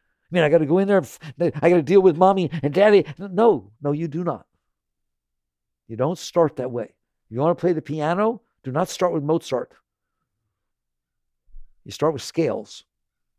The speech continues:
right or wrong. You may not be a great pianist, but you're gonna get lo-, much better. You wanna play tennis?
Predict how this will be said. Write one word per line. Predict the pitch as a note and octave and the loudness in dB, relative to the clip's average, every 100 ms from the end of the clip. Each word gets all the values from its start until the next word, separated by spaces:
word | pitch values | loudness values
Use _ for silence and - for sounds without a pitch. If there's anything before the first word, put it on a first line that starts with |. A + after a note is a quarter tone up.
| _ _ | _ _
right | A#2+ C3 | -2 0
or | |
wrong. | D3 B2+ G2+ - _ _ _ | 0 -2 -6 -14 _ _ _
You | - | -12
may | A#2 | -8
not | C3+ D#3 | -6 -2
be | E3+ | -2
a | |
great | D3 C3+ E3 | 0 2 0
pianist, | - F#3 C#3 C3+ | 0 -4 -4 -6
but | - | -8
you're | A2+ D3+ | -2 -2
gonna | E3 | 0
get | D3 D#3 | -4 -4
lo-, | C#3+ D#3 | -4 -4
much | E3 G#2 | -6 0
better. | E3 C3+ G#2 _ _ _ | 2 2 -2 _ _ _
You | B2 | -4
wanna | B2+ | -2
play | C3+ | -2
tennis? | C3 D3 F3+ A3+ - | -2 0 2 0 -4